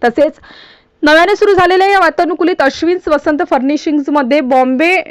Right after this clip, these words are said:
डाईंग्ससह इतर नामवंत कंपन्यांची बेडशीटही उपलब्ध आहेत. शंभर वर्षांपासून प्रामाणिकपणा आणि गुणवत्ता टिकवून डोईजोडे परिवाराने ग्राहकांची सेवा केलेली आहे. जुळे सोलापुरातील रहिवाशांनाही आपले घर सजवण्यासाठी आता कुठेही जाण्याची गरज नाही.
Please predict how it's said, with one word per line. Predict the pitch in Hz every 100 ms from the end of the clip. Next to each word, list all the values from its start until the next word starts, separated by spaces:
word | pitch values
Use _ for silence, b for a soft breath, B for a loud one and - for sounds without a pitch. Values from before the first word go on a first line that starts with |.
| -
डाईंग्ससह | 202 220 233 285 330 - 285 - 294 277 302
इतर | 262 269 349
नामवंत | 330 320 320 339 359
कंपन्यांची | 320 302 311 302 339
बेडशीटही | 277 269 - 269 269 269 302
उपलब्ध | 247 262 247 202 220
आहेत. | 214 220 b b b b
शंभर | - 349 349 381
वर्षांपासून | 392 - 381 359 359 392 359
प्रामाणिकपणा | 320 311 320 339 339 311
आणि | 349 330
गुणवत्ता | 285 285 277 269 285
टिकवून | 277 262 285 285
डोईजोडे | 254 262 262 262
परिवाराने | 262 247 254 240 269
ग्राहकांची | 262 254 240 254 240 254
सेवा | - 254
केलेली | 254 233 214 214
आहे. | 208 233 b b b -
जुळे | 233 294
सोलापुरातील | 339 320 311 320 311 339 311
रहिवाशांनाही | 311 302 302 302 302 330
आपले | 311 294
घर | 240 277
सजवण्यासाठी | 320 320 294 294 302 285 311
आता | 285 294
कुठेही | - 302 359 370
जाण्याची | 349 330 330 330 349
गरज | 302 277 254
नाही. | 254 233